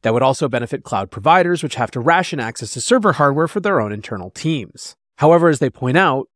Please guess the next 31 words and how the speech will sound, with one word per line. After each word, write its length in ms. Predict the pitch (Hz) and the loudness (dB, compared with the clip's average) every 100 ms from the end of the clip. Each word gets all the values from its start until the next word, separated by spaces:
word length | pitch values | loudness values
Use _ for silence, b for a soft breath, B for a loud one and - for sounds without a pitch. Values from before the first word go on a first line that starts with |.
| _ | _
historically, 680 | 156 - - 294 240 160 175 | -4 0 2 2 2 0 0
A 100 | 170 | 2
I 100 | 196 | 4
researchers 580 | 214 175 180 190 180 175 | 2 0 0 -2 -2 -6
have 140 | 156 - | -4 -6
struggled 460 | - 170 180 185 | -2 0 0 -2
to 100 | 160 | -2
run 220 | 147 156 | 0 0
sophisticated 600 | 160 143 147 143 - 135 135 | -2 -6 -8 -8 -4 -2 -2
A 140 | 117 | -4
I 120 | 107 | -2
algorithms 560 | 117 160 160 151 139 135 | 0 0 0 -4 -4 -4
like 160 | 123 - | -4 -6
L 160 | 113 | -6
L 260 | 110 147 170 | 0 2 2
Ms 120 | 139 | 0
on 60 | 117 | -8
the 160 | 120 220 | -4 2
edge, 420 | 226 165 165 - | 4 4 -4 -12
since 260 | - 135 - | -8 -6 0
those 200 | 180 143 | 0 2
models 360 | 156 185 156 | 2 2 0
have 160 | - 123 | -2 -8
to 80 | 127 | -6
share 240 | - 143 | -4 -4
computational 720 | - 113 117 117 98 - 110 | -4 -10 -10 -10 -10 -10 -6
resources 640 | 143 220 151 135 160 170 - - | -4 -4 -4 -4 -4 -8 -10 -10
and 180 | 127 147 | -4 0
memory 360 | 247 247 220 | 2 0 -2
space 340 | - 139 151 | -2 -2 -2
with 100 | 170 | -4